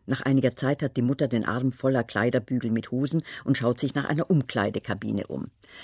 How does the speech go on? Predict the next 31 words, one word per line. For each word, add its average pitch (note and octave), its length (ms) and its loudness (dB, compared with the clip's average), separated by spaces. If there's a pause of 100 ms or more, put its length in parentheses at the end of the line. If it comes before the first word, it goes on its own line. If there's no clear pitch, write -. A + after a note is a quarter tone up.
(340)
„Ach, - 560 6
wir A#3+ 140 6
sind G3+ 240 6
zu E3+ 160 2
weit C#3 260 6
gegangen. D3+ 400 6
Hier A3 140 4
ist G#3+ 160 2
ja G#3 60 8
schon G#3+ 180 6
die G3 80 0
Spielzeugabteilung“, C#3 1120 2
ruft A#2+ 260 -2
sie C3 100 2
und B2 140 4
will E3 140 4
umkehren. A2 580 2 (380)
Da C3+ 80 0
versperrt C3+ 520 -2 (120)
ihr F3 180 -2
ein D#3+ 220 2
Werbeplakat B2 960 -4
den D#2 180 -4
Weg. - 360 -8 (560)
Halblaut B2 600 -2
vor C3+ 160 0
sich A2 200 -6
hin B2 280 0
murmelnd C#3 600 0
liest - 400 -6
sie: F2 180 -8